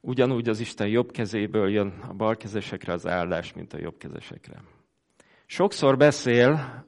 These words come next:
az is-, az ige, Isten igéje a-, az Úrnak a jobb kezéről. És általában ezért is fontos volt ezt előre bocsátani, mert úgy írja le, hogy ez a rossz oldalnak az ellentéte.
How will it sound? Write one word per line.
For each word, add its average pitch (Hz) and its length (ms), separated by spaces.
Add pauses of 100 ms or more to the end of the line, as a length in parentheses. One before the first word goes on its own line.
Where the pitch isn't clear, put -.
az 113 220
is-, 139 360
az 110 160
ige, 131 240
Isten 113 320
igéje 117 500 (1000)
a-, 110 440
az 107 140
Úrnak 120 340
a 117 40
jobb 120 240
kezéről. 90 680 (920)
És 110 120
általában 131 640
ezért 120 280
is 117 120
fontos 127 500
volt 113 220
ezt - 180
előre 110 280
bocsátani, 117 640
mert 120 420 (680)
úgy 139 280
írja 131 320
le, 131 340 (560)
hogy 113 160
ez 113 140
a 107 320 (220)
rossz 139 380
oldalnak 117 760 (120)
az 104 280
ellentéte. 95 1000